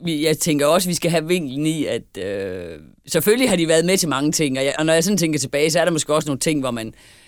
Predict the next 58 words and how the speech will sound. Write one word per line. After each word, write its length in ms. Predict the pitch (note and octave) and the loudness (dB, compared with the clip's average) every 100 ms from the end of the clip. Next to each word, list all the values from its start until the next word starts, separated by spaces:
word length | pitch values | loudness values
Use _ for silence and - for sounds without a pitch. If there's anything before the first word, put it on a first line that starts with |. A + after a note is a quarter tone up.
| _ _ _ _ _ _ _ _ | _ _ _ _ _ _ _ _
måske 220 | D3 E3 | -4 -2
lige 160 | D#3+ F#3+ | 2 2
skulle 120 | D3 | 0
have 40 | C3+ | -2
tænkt 260 | D3 B2+ | -2 -4
sig 100 | - | -6
om. 80 | A2 | -8
Men, 220 | A2 C#3+ | -6 -2
men 140 | D#3+ E3 | 0 0
sådan 180 | A3 | 0
er 60 | G3+ | 0
det 160 | E3 D#3+ | 2 0
jo. 100 | B2+ | 0
De 120 | F#3 | 2
har 60 | G3 | 4
jo 60 | |
også 140 | G3+ G#3+ | 4 4
fået 120 | G#3 | 2
nogle 140 | F#3+ | 4
oplevelser. 520 | E3 F3 B2+ A#2 - D2+ | 2 2 -4 -6 -10 -10
Men, 300 | C3+ D3 C3+ | -4 -4 -2
men 460 | C#3 C#3 C3+ A2+ F2 - | -2 -2 -2 -6 -14 -14
jeg 80 | A2 - | -12 -4
tænker 300 | F3 A#3+ A#3+ | -2 4 6
jo 100 | F3 | 6
også, 260 | F3+ F3+ | 4 0
at 60 | C#3+ A#2 | -2 -2
vi 100 | C3+ | -6
skal 160 | - F3 | -4 -2
have 200 | G3+ E3+ | 0 2
vinklen 320 | F#3 D3+ C3+ | 0 0 0
på, 260 | D#3+ D3+ - - _ _ _ _ | 0 0 -2 -18 _ _ _ _
at 440 | A#2 - - - - _ | -20 -12 -10 -10 -12 _
selvfølgelig 320 | - C3+ A3+ | -8 -2 2
har 60 | A#3 | 2
de 80 | D#3 | 4
lavet 220 | D#3+ F#3 | 4 4
mange 260 | D#3 E3 E3+ | 2 0 0
ting, 200 | E3+ C#3 | 0 -2
men 120 | C3 | -2
jeg 120 | B2+ - _ _ _ B2+ | -6 -10 _ _ _ -16
har 180 | - A2+ | -14 -8
jo 100 | C3 | -2
også 180 | F#3+ | -2
gjort 280 | - B3 F3 | 4 4 6
mange 260 | C3+ C3+ E3 | 4 2 0
ting. 240 | - D3+ | 0 -2
Har 80 | F3+ | -2
jeg 100 | G#3 | -4
ikke 180 | G#3+ G3+ | -4 -4
det 120 | G#3 | -4
sådan 400 | G3+ E3 C#3+ A#2 - _ _ _ - | -4 -4 -4 -6 -14 _ _ _ -2
med 100 | C#3 | -2
jeres 200 | B2+ - | 0 -2
sport 560 | - D3 E3+ F3+ E3+ | 0 2 4 2 0
og 380 | B2 F#2+ F2+ A#2+ | -2 -2 -6 -6
fødselsdage 920 | - G3+ - C3+ - C#3+ B2 C3+ C3+ | 0 0 0 -4 -2 -2 -2 -2 -2
og 260 | B2 B2 | -4 -6